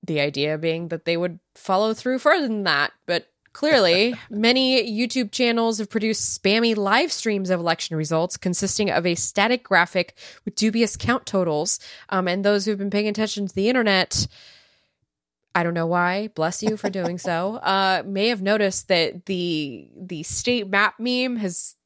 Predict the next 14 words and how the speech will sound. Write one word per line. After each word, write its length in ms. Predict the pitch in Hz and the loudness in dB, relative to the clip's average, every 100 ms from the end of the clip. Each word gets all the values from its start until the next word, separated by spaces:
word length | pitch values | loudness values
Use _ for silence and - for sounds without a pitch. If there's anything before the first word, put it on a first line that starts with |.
| _ - 180 | _ -16 0
really 280 | 202 220 190 | 2 2 0
blown 340 | - 170 180 | 0 2 4
up. 280 | 180 220 - - | 4 2 0 -10
<laughs> 340 | - - - | -12 -16 -12
So 240 | - 208 | 0 2
having 480 | 190 208 240 233 214 | 4 2 2 2 -2
this 180 | 196 226 | -2 -2
kind 240 | - 220 | -2 -4
of 60 | 185 | -4
thrown 460 | - 202 190 202 202 | -6 -2 0 0 -2
into 400 | - 190 214 202 | -2 -4 -4 -6
the 80 | 180 | -8
crowd 500 | - 175 190 214 226 | -2 0 2 2 -2
is 340 | - 180 175 | -4 -6 -4